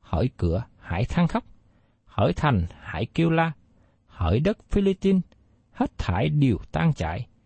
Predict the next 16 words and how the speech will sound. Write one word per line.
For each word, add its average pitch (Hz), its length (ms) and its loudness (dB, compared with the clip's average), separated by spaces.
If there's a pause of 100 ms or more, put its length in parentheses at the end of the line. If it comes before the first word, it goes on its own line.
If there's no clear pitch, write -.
(340)
vì 131 200 2
có 220 180 -6
luồng 151 320 4
khói 226 400 -2
từ 104 160 0
phương 180 360 -2
Bắc - 180 -4
đến, 185 160 2 (600)
chẳng 92 300 2
ai 165 340 2
lìa 113 420 0
khỏi 104 280 -6
hàng 113 360 2
ngũ 85 140 -2
mình. 135 200 2 (760)
Lấy 123 280 0